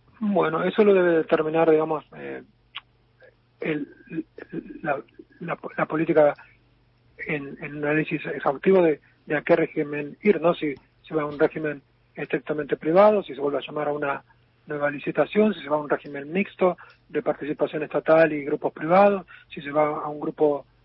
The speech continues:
eh, absolutamente estatal, eso excede al enre. Nosotros lo que debemos hacer es elevar un informe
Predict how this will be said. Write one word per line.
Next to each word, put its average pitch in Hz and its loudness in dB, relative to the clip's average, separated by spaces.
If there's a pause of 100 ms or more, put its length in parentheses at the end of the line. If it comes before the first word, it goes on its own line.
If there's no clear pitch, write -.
(100)
eh, 151 -2
absolutamente 147 -4
estatal, 190 2 (280)
eso 156 -6
excede 180 4
al 165 4
enre. 220 4
Nosotros 165 -2
lo 147 2
que 156 2
debemos 165 0
hacer 202 -2
es 180 -4 (320)
elevar 147 -2
un 160 -8
informe 226 0